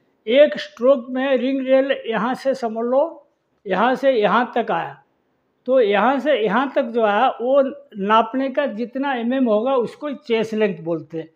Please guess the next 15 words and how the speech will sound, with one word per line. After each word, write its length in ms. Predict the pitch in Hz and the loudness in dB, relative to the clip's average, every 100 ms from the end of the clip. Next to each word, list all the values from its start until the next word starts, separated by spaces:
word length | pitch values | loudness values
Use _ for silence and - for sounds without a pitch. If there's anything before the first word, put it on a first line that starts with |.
| _ _ _ _ _ _ _ | _ _ _ _ _ _ _
और 120 | 208 226 | -6 -4
चेस्ट 500 | - 240 294 285 262 | 2 6 8 6 2
लेंथ 340 | 277 294 294 | 2 2 -2
जो 180 | 226 247 | -6 -4
होता 280 | 214 214 240 | -2 0 0
है, 140 | 294 302 - _ _ - | 0 -4 -14 _ _ 0
देखो 580 | 214 226 269 285 - 214 | 2 6 6 6 0 2
ये 220 | 262 269 | 4 4
छत्तीस 640 | - 233 247 - 311 269 | 2 -6 -6 -6 -4 0
एमएम 380 | 262 254 269 262 | 0 0 -2 -2
का, 300 | 262 262 254 | 0 0 0
मतलब 440 | 214 208 214 254 247 | -2 -6 -4 0 0
रिंग 320 | 233 269 254 | 2 0 0
डाया 300 | 247 262 277 | 2 4 2
प्लस 380 | 277 254 285 - | -2 -2 -2 -2